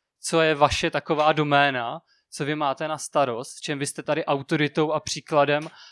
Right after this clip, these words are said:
vlastně všem lidem, tak ty celníci a nevěstky, ty poslední z posledních,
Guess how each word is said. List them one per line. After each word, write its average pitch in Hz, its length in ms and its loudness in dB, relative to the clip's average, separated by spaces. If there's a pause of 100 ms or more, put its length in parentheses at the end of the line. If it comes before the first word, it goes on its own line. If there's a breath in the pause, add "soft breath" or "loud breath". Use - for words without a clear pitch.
vlastně 143 340 -4
všem 160 300 -2
lidem, 131 460 -4 (600)
tak - 140 -2
ty 151 120 -8
celníci 147 560 -6
a 147 80 -6
nevěstky, 147 560 -6
ty 139 100 -10
poslední 151 560 -8
z - 80 -14
posledních, 147 760 -10